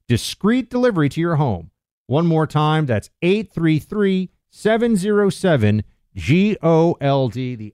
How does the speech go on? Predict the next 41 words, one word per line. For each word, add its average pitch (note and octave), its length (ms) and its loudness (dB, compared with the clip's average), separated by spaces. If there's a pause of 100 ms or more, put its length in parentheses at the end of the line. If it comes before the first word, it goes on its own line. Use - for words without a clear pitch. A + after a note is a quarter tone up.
Oxford C3+ 520 -4
Gold A#2 260 0
Group. A#2+ 220 -8
That's B2+ 180 -8
who A2+ 140 -14
I A2+ 140 -4
get G#2+ 120 -8
my A2 160 -8
gold A2 320 -4
from. A2 240 -2
That's G#2+ 220 -10
who G#2+ 180 -8
I G2+ 140 -12
trust, G2 560 -12
and G2+ 200 -6
that's G#2 200 -12
who G#2 100 -14
I G2 60 -12
think G2 240 -12
you G2+ 100 -12
should F#2+ 220 -20
get G2 200 -12
yours G2 280 -12
from F2+ 440 -10 (600)
as F#2+ 180 -4
well. F#2 380 -16 (200)
Uh, F#2+ 180 -8
I've F2+ 60 -14
been F#2+ 140 -8
working G2+ 260 -10
with F#2+ 120 -14
them F#2 140 -18
for - 160 -20
years. B2+ 600 0 (120)
Uh, F2 200 -14
they're F#2 200 -16
the F#2 100 -18
best F#2 420 -20
in F2 280 -8 (480)
the F2+ 100 -6
business. - 540 -14